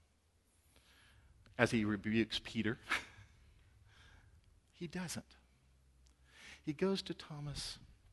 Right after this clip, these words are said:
and says, "Here, let me help you believe.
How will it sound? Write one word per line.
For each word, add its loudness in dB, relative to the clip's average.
and -10
says, -6
"Here, -6
let 6
me 6
help 2
you 2
believe. -4